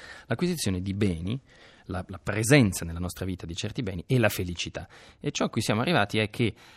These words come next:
la felicità non è legata al bene in quanto tale, ma è legata al progresso, al momento di trapasso da un meno bene a un meglio.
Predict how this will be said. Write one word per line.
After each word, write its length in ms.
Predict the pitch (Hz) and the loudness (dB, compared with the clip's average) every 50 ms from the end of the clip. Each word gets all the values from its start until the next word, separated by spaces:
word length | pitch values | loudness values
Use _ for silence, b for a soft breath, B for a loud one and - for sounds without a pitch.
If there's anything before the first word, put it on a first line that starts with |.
| B B B B | B B B B
la 120 | 101 104 | -2 -2
felicità 420 | - - 117 113 - - - 127 | 0 2 0 0 0 0 0 2
non 180 | 110 98 104 110 | 2 4 2 2
è 60 | 110 | 2
legata 760 | 104 101 101 98 107 120 107 95 87 - - 85 85 80 - - | 2 2 0 2 4 4 4 4 2 -2 -6 -8 -6 -6 -10 -10
al 320 | - 98 98 95 95 92 | -8 -6 -4 -2 -2 -2
bene 260 | 95 107 110 107 101 | 0 2 2 2 2
in 120 | 95 92 92 | 2 0 0
quanto 280 | - 127 139 156 - | 0 0 0 0 -2
tale, 240 | 175 - 104 82 85 | -2 -2 -2 -4 -2
ma 140 | 90 101 113 | -2 0 0
è 20 | |
legata 400 | 135 135 113 90 80 - - 92 | 0 0 0 0 -2 -2 -4 -2
al 240 | - 113 107 101 - | 0 0 0 0 -2
progresso, 560 | - - 123 117 104 92 82 80 - - - | 0 2 2 4 4 2 -4 -6 -6 -6 -4
al 80 | 92 95 | -2 0
momento 240 | 107 113 127 120 - | 2 2 2 0 0
di 140 | 90 92 - | -4 -4 0
trapasso 540 | - 123 120 - - 80 78 - - - | 0 0 2 2 0 0 0 -2 -2 -2
da 100 | 87 90 | -2 0
un 80 | 101 110 | 2 4
meno 280 | 113 123 127 123 127 123 | 6 8 8 8 8 8
bene 360 | 104 98 92 90 87 92 101 B B B B B | 6 4 2 0 -4 -4 -6 B B B B B
a 120 | - - 107 | -4 -2 0
un 100 | 101 98 | 2 2
meglio. 520 | 101 98 92 90 87 85 85 85 82 - | 2 2 0 -2 -4 -4 -6 -6 -6 -10